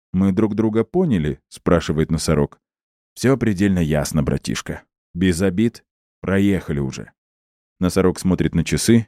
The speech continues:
идёт к двери, берётся за ручку — и, уже выходя, оборачивается, ещё раз окидывает взглядом кабинет и произносит: "Ну ты даёшь, Пашка. Поздравляю. От души. Спасибо". Расплываюсь в улыбке я.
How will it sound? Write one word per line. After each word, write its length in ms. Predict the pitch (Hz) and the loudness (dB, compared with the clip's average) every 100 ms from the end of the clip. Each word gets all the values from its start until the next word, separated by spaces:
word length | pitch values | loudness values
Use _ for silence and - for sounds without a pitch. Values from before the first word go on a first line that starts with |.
| - | -4
идёт 280 | 80 85 76 | 0 0 0
к 80 | |
двери, 420 | 76 82 107 110 - | -4 -2 0 -2 -4
берётся 360 | 87 85 78 78 | -2 0 0 -2
за 120 | 78 | 0
ручку — 400 | 98 - - 120 _ _ _ - | 0 0 -2 -2 _ _ _ -8
и, 140 | 139 | -2
уже 220 | 131 98 | 0 0
выходя, 420 | 95 90 90 87 80 | 0 0 0 0 0
оборачивается, 840 | 78 85 101 107 110 - 117 104 - | -2 -2 -2 -2 -2 -2 -4 -4 -2
ещё 400 | 90 90 - 90 | 0 0 2 2
раз 220 | 85 - | 2 -2
окидывает 500 | 101 - 87 80 80 | -6 -2 0 2 2
взглядом 440 | 76 78 85 80 78 | 0 0 0 2 0
кабинет 480 | 80 76 87 98 - | 0 0 2 0 -2
и 140 | 85 | -6
произносит: 640 | - 85 73 73 - - _ _ _ _ _ _ _ | 2 2 2 -2 -4 -10 _ _ _ _ _ _ _
"Ну 180 | 101 127 | -2 0
ты 120 | 117 | 0
даёшь, 400 | 95 87 73 - | 0 0 -2 -6
Пашка. 480 | - 69 - 71 - _ _ - | -4 -4 -4 -10 -10 _ _ -4
Поздравляю. 680 | 90 80 87 73 73 60 - _ _ | -2 0 0 0 -2 -4 -12 _ _
От 260 | - 101 71 | 0 0 2
души. 420 | 85 - 65 55 _ _ _ _ | -2 -2 -8 -10 _ _ _ _
Спасибо". 800 | - - 85 - 76 67 69 - _ - | -10 0 2 2 -2 -2 -4 -10 _ 0
Расплываюсь 760 | 92 - 80 80 87 104 104 | 0 0 -6 -2 0 -2 -2
в 80 | 76 | -2
улыбке 400 | 69 69 - 76 | -2 -2 -2 -2
я. 260 | 69 58 | -2 -4